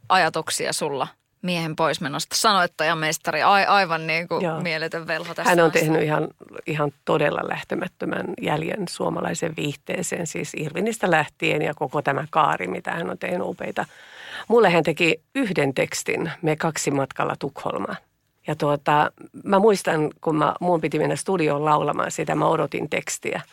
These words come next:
Speaker 2: Siihen joltain muulta piti tulla teksti, mut sitä ei kuulunut.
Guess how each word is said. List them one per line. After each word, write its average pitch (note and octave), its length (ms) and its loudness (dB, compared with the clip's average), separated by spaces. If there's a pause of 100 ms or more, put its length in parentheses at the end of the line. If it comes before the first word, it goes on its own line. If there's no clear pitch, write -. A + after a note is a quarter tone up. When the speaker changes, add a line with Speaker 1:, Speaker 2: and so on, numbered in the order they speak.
(220)
Speaker 2:
Siihen F3 300 -2 (200)
joltain G#3+ 420 2
muulta F3 360 2
piti D#3+ 280 -2
tulla E3 320 -6
teksti, A#3 600 -4
mut E3+ 160 -6
sitä E3 200 -2
ei D#3 80 0 (100)
kuulunut. G#3 640 -2